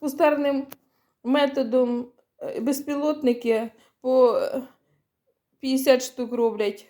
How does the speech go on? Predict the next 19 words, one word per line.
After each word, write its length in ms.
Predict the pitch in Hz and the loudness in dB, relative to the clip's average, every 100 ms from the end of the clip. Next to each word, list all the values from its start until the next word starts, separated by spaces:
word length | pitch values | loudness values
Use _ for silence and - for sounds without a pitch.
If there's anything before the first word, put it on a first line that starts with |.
| _ _ | _ _
різні 360 | 254 247 254 | -4 -2 2
організації, 1120 | 247 254 247 240 226 220 220 - 220 220 220 _ _ _ _ - | 2 2 0 0 2 0 0 -8 -8 -8 -10 _ _ _ _ -2
а 320 | 247 262 254 | 4 6 4
в 100 | 254 | 2
Росії 720 | 277 277 302 285 277 269 254 _ _ _ _ _ _ _ _ _ _ _ _ _ | -4 -4 -6 -4 -2 -4 -6 _ _ _ _ _ _ _ _ _ _ _ _ _
на 500 | 233 262 262 254 240 | 2 4 4 4 0
конвейер, 580 | 247 294 269 277 269 254 | 0 0 4 6 6 4
е, 800 | 247 - _ _ _ - 82 247 240 240 - | -2 -12 _ _ _ -12 -8 -6 -8 -16 -12
пускають 840 | 262 - 262 254 240 233 - _ _ _ _ _ _ | -12 0 2 6 4 2 -10 _ _ _ _ _ _
усе 400 | - 247 233 262 | -6 -4 4 6
озброєння. 920 | 247 233 214 226 214 208 208 214 226 _ _ _ _ _ - | 6 2 0 2 2 2 -2 -6 -8 _ _ _ _ _ -10
І 240 | 247 247 | -2 -2
все 240 | 247 294 | 0 0
для 160 | 262 269 | 4 4
фронту, 440 | 269 269 262 262 | 4 0 0 -2
все 200 | 254 262 | -6 -6
для 200 | 233 240 | -4 -2
війни. 580 | 233 240 233 220 214 220 - _ _ _ _ _ _ _ _ _ _ | -2 -4 -4 -4 -6 -8 -14 _ _ _ _ _ _ _ _ _ _
Отакі 760 | - 254 277 269 302 302 233 | -4 0 0 0 -4 0 0